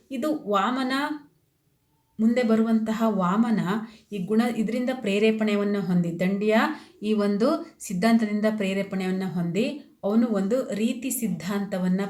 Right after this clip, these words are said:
ಪ್ರಸ್ತಾಪ ಮಾಡ್ತಾನೆ, ರೀತಿ ಸಿದ್ಧಾಂತವನ್ನ ಮಂಡಿಸ್ತಾನೆ. ಆ ರೀತಿ ಸಿದ್ಧಾಂತದಲ್ಲಿ ಈ ಗುಣ ಸಿದ್ಧಾಂತ ವಿಲೀನವಾಗುತ್ತೆ. ಹಾಗಾಗಿ ಗುಣ ಸಿದ್ಧಾಂತ ಅಂತ ಯಾವುದೇ ರೀತಿಯಾದಂಥ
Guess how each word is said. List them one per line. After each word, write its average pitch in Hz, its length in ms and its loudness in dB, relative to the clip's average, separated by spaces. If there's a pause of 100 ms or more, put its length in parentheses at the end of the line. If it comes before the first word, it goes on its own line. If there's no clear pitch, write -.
(220)
ಪ್ರಸ್ತಾಪ 180 460 -6
ಮಾಡ್ತಾನೆ, 170 520 -2
ರೀತಿ 190 240 -6
ಸಿದ್ಧಾಂತವನ್ನ 180 720 -2
ಮಂಡಿಸ್ತಾನೆ. 180 840 0 (300)
ಆ 233 240 2
ರೀತಿ 240 360 -4
ಸಿದ್ಧಾಂತದಲ್ಲಿ 175 880 -2 (400)
ಈ 185 180 -4
ಗುಣ 214 240 0
ಸಿದ್ಧಾಂತ 170 540 -2 (440)
ವಿಲೀನವಾಗುತ್ತೆ. 185 1000 0
ಹಾಗಾಗಿ 175 400 0
ಗುಣ 180 260 0
ಸಿದ್ಧಾಂತ 180 460 -2
ಅಂತ 175 240 -2
ಯಾವುದೇ 180 400 -2
ರೀತಿಯಾದಂಥ 180 400 -2